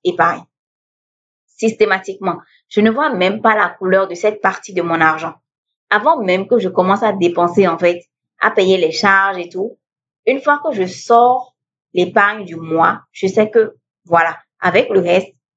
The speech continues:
je vis ma best life. Parce que épargner, pour moi, c'est une priorité, en fait. Et pour le faire, je suis prête à me priver aujourd'hui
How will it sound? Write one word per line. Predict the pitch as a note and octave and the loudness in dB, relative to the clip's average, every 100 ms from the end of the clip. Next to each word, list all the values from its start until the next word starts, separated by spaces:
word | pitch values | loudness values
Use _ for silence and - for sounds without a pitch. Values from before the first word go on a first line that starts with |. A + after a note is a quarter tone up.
| - | -2
je | G3 | 0
vis | F#3+ A#3+ | 2 0
ma | F#3 | 0
best | D#3 F3+ F#3 E3 | 0 -2 -2 0
life. | D#3 - - - _ _ _ _ _ | 0 -2 -8 -20 _ _ _ _ _
Parce | - F#3+ | -2 0
que | - A#3 A#3 | 2 0 0
épargner, | A3 G#3+ G3+ B3 C4 | 0 2 0 0 -4
pour | G#3+ F#3+ | -4 0
moi, | F#3+ | 0
c'est | G3+ F#3 | 0 -4
une | A3 | -4
priorité, | - F#3+ F3 E3 A3 E3 | 0 2 2 0 2 2
en | - | 0
fait. | - - _ _ _ _ _ | -10 -14 _ _ _ _ _
Et | G#3+ A3 - | 4 4 2
pour | C#4 B3+ | 0 2
le | G3 | 2
faire, | - G#3 A3 | 2 2 2
je | F#3+ | -2
suis | G3+ | -6
prête | G#3+ A3 | -2 0
à | A#3 | 2
me | G#3 | 0
priver | F#3+ G3+ F#3+ F#3+ - | -2 0 4 4 4
aujourd'hui | G3 F3+ F#3 F3+ F3+ A#3+ - | 2 4 2 0 -2 -6 -8